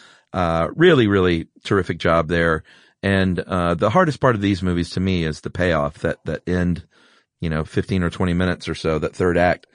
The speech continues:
is really tough in a movie like this, because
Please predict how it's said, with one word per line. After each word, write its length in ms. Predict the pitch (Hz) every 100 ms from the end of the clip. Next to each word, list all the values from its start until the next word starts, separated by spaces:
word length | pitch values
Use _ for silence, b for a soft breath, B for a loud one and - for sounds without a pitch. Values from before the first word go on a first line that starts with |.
| B B B B B B -
is 160 | 98
really 320 | 110 139 120 107
tough 240 | 113 107
in 80 | 98
a 60 |
movie 240 | 98 92 92
like 160 | 90
this, 240 | - 90 -
because 480 | - 98 90 -